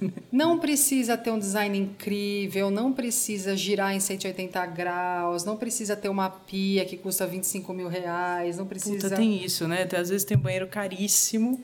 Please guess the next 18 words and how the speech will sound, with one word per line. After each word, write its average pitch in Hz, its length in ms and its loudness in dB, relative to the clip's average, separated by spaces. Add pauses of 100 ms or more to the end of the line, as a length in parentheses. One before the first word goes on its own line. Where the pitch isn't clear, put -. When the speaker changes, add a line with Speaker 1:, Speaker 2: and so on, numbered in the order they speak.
Speaker 2:
Assim, 311 400 0
precisa 349 320 -4
ser 349 220 0
limpo, 285 600 0
servir 269 580 -2 (840)
pro 254 140 -2
negócio 220 640 4
que - 80 -10
você 208 240 0
tem 214 180 0
que - 60 -4
fazer 226 360 4
no 226 80 0
banheiro 220 840 4
e 302 380 4
acabou, 196 500 -2 (140)
né? 185 180 0
Porque 254 640 0